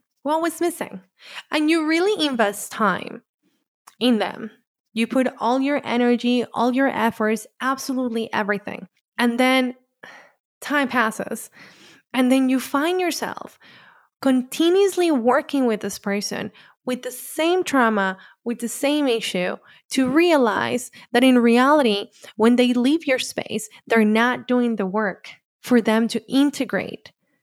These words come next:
and to adopt the information that will help them overcome their trauma. At that point, how will that make you feel?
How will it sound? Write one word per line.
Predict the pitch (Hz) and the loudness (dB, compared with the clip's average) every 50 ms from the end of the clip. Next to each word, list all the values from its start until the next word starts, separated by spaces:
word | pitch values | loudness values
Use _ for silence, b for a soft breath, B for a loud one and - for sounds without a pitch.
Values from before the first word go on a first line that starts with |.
| _ _ _ _ _ _ - | _ _ _ _ _ _ 0
and | 240 240 226 | 0 0 2
to | - 240 233 | 0 0 0
adopt | 214 208 202 - - 247 240 262 302 302 - | 0 -2 -2 -2 0 2 2 2 2 0 0
the | - 277 262 | 0 2 2
information | 247 226 - - 220 214 214 214 226 - - - - - - - B B B B B - | 2 0 0 0 0 0 0 0 0 -2 -6 -10 -12 -14 -18 -20 B B B B B -2
that | 254 220 208 | -2 0 2
will | 208 208 220 202 | 0 0 0 0
help | 196 - - - 240 254 247 254 | -4 -8 -4 -2 -2 -2 0 -2
them | - 233 220 214 - - | -2 -4 -4 -6 -6 -6
overcome | 214 208 190 196 196 196 - - 185 180 180 | -4 -4 -2 -4 -6 -6 -6 -6 -6 -4 -6
their | 170 170 165 | -6 -8 -8
trauma. | - - 160 156 175 - - 175 - _ _ _ _ _ _ _ _ _ _ _ _ _ _ _ _ - | -8 -10 -10 -10 -10 -14 -16 -18 -20 _ _ _ _ _ _ _ _ _ _ _ _ _ _ _ _ -2
At | 220 226 | 0 2
that | 190 233 226 220 - | 2 2 2 0 0
point, | - - 302 330 320 240 190 - - 233 - - - - - _ _ _ _ _ _ _ | 0 0 2 2 2 0 -2 -4 -8 -10 -12 -12 -14 -14 -18 _ _ _ _ _ _ _
how | - - - 262 269 277 | -8 -2 0 2 2 2
will | 277 285 269 | 2 -2 -2
that | 220 254 285 330 359 294 | -2 -2 -2 -2 -2 -2
make | 247 240 226 - - 202 | -4 -4 -4 -6 -6 -6
you | 190 | -6
feel? | - - - - - - - | -6 -8 -12 -14 -14 -16 -18